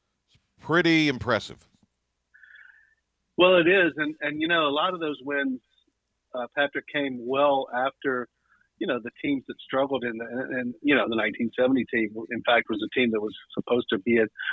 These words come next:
Speaker 2: the one that turned the corner because they had their struggles, the program in the sixties and fifties. And so, you know, when they went up to the one double A level, or not went up, but when they were reassigned to the one double A level, and then the, in the nineties, you know, began their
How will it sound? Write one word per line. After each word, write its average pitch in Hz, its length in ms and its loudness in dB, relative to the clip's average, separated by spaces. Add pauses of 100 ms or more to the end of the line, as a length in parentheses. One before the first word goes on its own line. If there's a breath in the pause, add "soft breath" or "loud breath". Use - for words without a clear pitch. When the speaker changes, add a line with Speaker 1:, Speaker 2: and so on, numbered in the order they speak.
(140 loud breath)
Speaker 2:
the 131 60 4
one 147 200 6
that 123 160 -2
turned 143 200 4
the 117 60 -4
corner 143 340 2
because 117 300 -2 (100)
they 127 140 0
had 135 120 2
their 113 120 -4
struggles, 127 440 -2 (240)
the 104 140 -4 (120)
program 113 380 -4
in 107 80 -10
the 104 60 -12 (120)
sixties 113 420 -6
and 98 180 -10
fifties. 110 380 -4
And 92 120 -8 (640 loud breath)
so, 127 420 4
you 156 100 2
know, 127 100 2
when 123 120 -2
they 147 180 4 (960)
went 135 200 2
up 135 120 2
to 127 80 -6
the 117 80 -2
one 127 240 0
double 120 300 2
A 135 100 4
level, 110 380 -2
or 120 180 -2
not 117 220 -2
went 117 140 -4
up, 117 200 -2
but 113 160 -6
when 110 160 -8
they 131 140 4
were 113 240 -2
reassigned 135 420 2
to 123 40 -2
the 113 60 -2
one 127 160 0
double 117 260 0
A 147 100 4
level, 117 320 -2 (440 loud breath)
and 131 80 0
then 131 140 2
the, 120 140 -2 (100)
in 139 80 -4
the 117 80 -4
nineties, 123 480 2
you 135 80 -2
know, 110 80 -2
began 117 360 0
their 107 140 -2